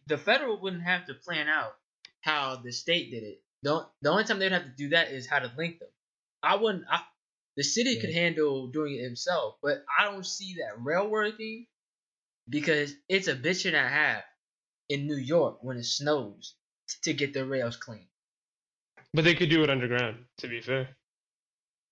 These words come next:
Speaker 1: Yeah,
Speaker 2: They
Speaker 1: but that's,
Speaker 2: could.
Speaker 1: that's gonna take
Speaker 2: They
Speaker 1: much
Speaker 2: could talk
Speaker 1: longer.
Speaker 2: to <laughs>
Speaker 1: That's
Speaker 2: they
Speaker 1: gonna
Speaker 2: could
Speaker 1: take
Speaker 2: talk to
Speaker 1: longer.
Speaker 2: Elon Musk.
Speaker 1: That's
Speaker 2: It's a
Speaker 1: gonna take so
Speaker 2: boring
Speaker 1: long.
Speaker 2: time.
Speaker 1: That's gonna take y-, years.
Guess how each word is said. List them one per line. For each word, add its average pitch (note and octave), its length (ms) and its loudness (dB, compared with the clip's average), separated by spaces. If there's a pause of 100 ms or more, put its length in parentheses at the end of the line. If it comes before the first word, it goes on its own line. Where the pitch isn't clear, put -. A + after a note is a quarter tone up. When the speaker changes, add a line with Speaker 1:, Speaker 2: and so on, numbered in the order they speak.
(140)
Speaker 1:
Yeah, D#3+ 200 4
Speaker 2:
They F3 40 -6
Speaker 1:
but E3+ 80 -4
that's, F#3 220 4
Speaker 2:
could. A3 280 2
Speaker 1:
that's F3 220 4
gonna F#3 140 -4
take D3+ 140 -2
Speaker 2:
They G3 100 4
Speaker 1:
much - 160 4
Speaker 2:
could D#3+ 60 0
talk E3 120 0
Speaker 1:
longer. G#3 180 0
Speaker 2:
to - 840 -2
<laughs> - 40 -
Speaker 1:
That's F#3 160 6
Speaker 2:
they G3+ 60 2
Speaker 1:
gonna F#3+ 60 0
Speaker 2:
could G3 80 2
Speaker 1:
take F#3+ 80 2
Speaker 2:
talk G3+ 120 4
to F#3+ 60 -2
Speaker 1:
longer. A#2+ 220 -6
Speaker 2:
Elon F#3+ 200 -12 (100)
Musk. G#3+ 280 -8 (140)
Speaker 1:
That's D3 120 0
Speaker 2:
It's D#3+ 60 -6
a E3+ 40 -4
Speaker 1:
gonna C#3 60 -6
take C3 160 -2
so D3+ 60 -2
Speaker 2:
boring F3 160 -4
Speaker 1:
long. A2+ 300 -10 (200)
Speaker 2:
time. A#2+ 100 -14 (220)
Speaker 1:
That's D3 180 2
gonna D#3 140 -8
take C3 200 -4
y-, - 320 -8 (1300)
years. B2 580 -2